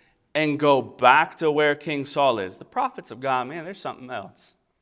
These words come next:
And what does David do? End of verse five, he departs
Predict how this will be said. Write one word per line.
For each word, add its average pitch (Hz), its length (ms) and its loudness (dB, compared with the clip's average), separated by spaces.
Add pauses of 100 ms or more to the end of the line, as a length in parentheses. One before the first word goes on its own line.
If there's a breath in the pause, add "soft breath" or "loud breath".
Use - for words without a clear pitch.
(3000)
And 131 160 -8
what 139 120 0
does 135 180 -4
David 143 380 -2
do? 107 340 -8 (160)
End 127 160 -8
of 117 80 -4
verse 117 240 -4
five, 104 460 -2
he 110 160 -10
departs 107 720 -4